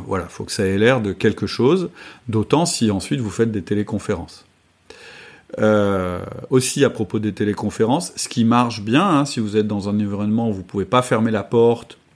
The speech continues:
où vous avez vos enfants autour de vous, et cetera, c'est de mettre votre casque,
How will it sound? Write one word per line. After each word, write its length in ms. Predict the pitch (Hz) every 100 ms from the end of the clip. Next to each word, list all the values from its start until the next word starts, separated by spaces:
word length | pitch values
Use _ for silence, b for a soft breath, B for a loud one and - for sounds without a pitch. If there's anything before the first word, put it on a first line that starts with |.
| -
où 240 | 135 127
vous 160 | 113 104
avez 160 | 101
vos 380 | 98 101 95 95
enfants 340 | 95 - 107 101
autour 240 | - 101
de 80 | 98
vous, 240 | 95 107
et 80 | 98
cetera, 520 | 95 - 95 131 170 B B B B
c'est 200 | - 92
de 80 | 104
mettre 200 | 156 135
votre 180 | 139
casque, 500 | - 139 175 - -